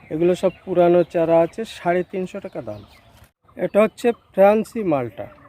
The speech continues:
ফ্রান্সি মালটা, এগুলোর দাম রেখেছি ষাট টাকা। এটা হচ্ছে সেই মহারাষ্ট্রের খুব ভালো একটা ভ্যারাইটি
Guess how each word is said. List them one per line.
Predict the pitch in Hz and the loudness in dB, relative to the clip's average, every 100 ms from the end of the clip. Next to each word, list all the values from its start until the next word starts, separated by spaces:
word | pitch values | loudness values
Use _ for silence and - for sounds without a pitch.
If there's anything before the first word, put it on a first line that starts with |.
| _ _ _ _ - | _ _ _ _ -2
ফ্রান্সি | 175 202 202 208 | 2 2 0 -2
মালটা, | 202 196 190 | 0 0 0
এগুলোর | 214 180 185 190 156 | -2 0 0 -2 -2
দাম | 165 160 156 | -2 -2 -2
রেখেছি | 165 - - 214 | -4 -6 -16 -16
ষাট | - 139 - | -10 -10 -10
টাকা। | - 101 120 - _ - | -14 -16 -16 -20 _ -12
এটা | 180 208 | -4 -2
হচ্ছে | 214 - 233 | -2 -2 -4
সেই | - 226 | 2 2
মহারাষ্ট্রের | 220 190 190 202 214 196 - 208 | 4 2 4 4 0 -4 -10 -10
খুব | - 196 175 | -10 -10 -2
ভালো | 175 180 | 0 2
একটা | 180 - 190 | 0 -2 -6
ভ্যারাইটি | 151 147 143 135 | -2 -2 -2 -4